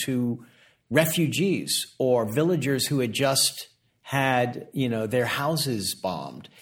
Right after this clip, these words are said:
He had a kind of attraction and deep sympathy for desperate people. So the Vietnam experience, maybe that's the other thing it did. It made him into a lifelong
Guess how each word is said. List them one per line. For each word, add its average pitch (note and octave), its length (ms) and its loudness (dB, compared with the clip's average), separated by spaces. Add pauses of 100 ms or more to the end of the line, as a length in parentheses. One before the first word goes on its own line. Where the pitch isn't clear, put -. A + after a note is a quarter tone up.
He D#3 180 0
had D3+ 420 2
a - 80 -6
kind D#3 300 -4
of B2 160 -2 (220)
attraction F#3 680 -2
and B2 480 -4
deep D#3+ 220 -2
sympathy D3 540 0
for - 160 -6
desperate A#2+ 560 -4
people. - 400 -10 (220)
So C3+ 140 0
the B2 140 2
Vietnam E3+ 460 2
experience, C3+ 500 0
maybe C#3+ 220 2
that's B2+ 240 -2
the G2 100 -2
other C3 180 0
thing A2 480 -4 (200)
it - 120 -6
did. C4 200 -2
It - 140 -4
made F#3+ 260 0
him F#3 240 0
into D3+ 720 0
a B2 100 -2
lifelong D3+ 1000 0